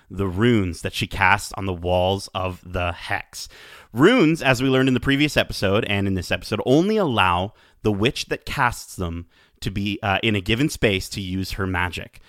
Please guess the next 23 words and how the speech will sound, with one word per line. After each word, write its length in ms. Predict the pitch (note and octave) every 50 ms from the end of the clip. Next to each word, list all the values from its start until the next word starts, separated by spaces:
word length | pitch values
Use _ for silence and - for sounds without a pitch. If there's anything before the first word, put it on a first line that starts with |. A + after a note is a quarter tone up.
| - - - _ _ -
Uh, 300 | - F2+ F2 F2 F2 -
so 280 | - - A2 G#2 G#2
she 260 | G2+ - - A#2+ A2
thanks 420 | G2 - - C#3+ C#3+ D#3+ E3 - - -
Agatha 420 | B2 B2 B2 C3+ C3 - D3 D#3+
for 160 | - - A2+
this 180 | A2+ A2 - -
lesson, 400 | G#2 F#2 - - - F2+ F#2+ G2 - _ - - - _ _ -
uh, 300 | G2+ G2 F#2+ F#2+ F#2+ - -
and 140 | G#2 G#2+
then 100 | A2 A2
she 180 | A2 - - A2
absorbs 600 | G#2 F#2+ F#2 F#2+ F2 G2+ C#3 C#3 D#3 F3 D#3 -
her 100 | F3 F#3
energy 340 | D#3+ D3+ C#3+ C3+ A2 C#3+ C#3+
back 460 | G#2+ B2 B2 G#2+ F2 D#2+ - - - - - - - -
and 160 | - G#2+ G#2+
reveals 520 | G2+ G#2 F#2+ E2+ G#2 G#2+ A#2 B2+ D3 C#3 -
herself 540 | F3+ F3+ D#3+ - - D#3+ D3+ D#3 - - -
to 100 | - F#3
be 560 | D3+ B2+ - - G3+ C3 A2 F#2+ D2+ D2 - - _ _ _ _ _ _ _ _
the 200 | G2 F#2 G#2+ G#2
Scarlet 680 | - - - - - G2+ F#2+ F#2 F2+ F2+ F#2 F#2 -